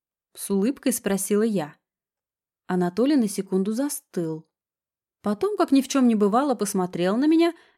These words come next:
и просто сказал: «Да». «Не возникало с братом размолвок на эту тему?» Анатолий засмеялся.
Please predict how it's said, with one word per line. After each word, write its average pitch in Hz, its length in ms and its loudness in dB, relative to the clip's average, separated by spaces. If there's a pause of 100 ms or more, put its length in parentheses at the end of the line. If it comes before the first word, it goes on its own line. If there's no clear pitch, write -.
(120)
и 403 80 4
просто 254 380 2
сказал: 175 600 -4 (420)
«Да». 269 260 0 (800)
«Не 196 180 4
возникало 214 520 2
с 285 60 4
братом 214 360 4
размолвок 240 560 4
на 185 160 2
эту 208 140 -2
тему?» 170 420 -4 (680)
Анатолий 190 640 0
засмеялся. 175 920 -4